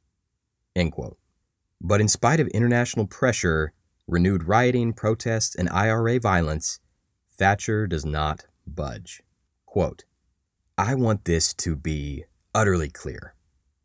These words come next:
The government will never concede political status to the hunger strikers or to any others convicted of criminal offenses."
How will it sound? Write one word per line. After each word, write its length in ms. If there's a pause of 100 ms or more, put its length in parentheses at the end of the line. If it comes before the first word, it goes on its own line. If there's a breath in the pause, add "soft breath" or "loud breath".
(260)
The 120
government 400
will 380 (100)
never 560 (240)
concede 460
political 380
status 340
to 80
the 100
hunger 200
strikers 520
or 140
to 280
any 320
others 360
convicted 680
of 180
criminal 640
offenses." 680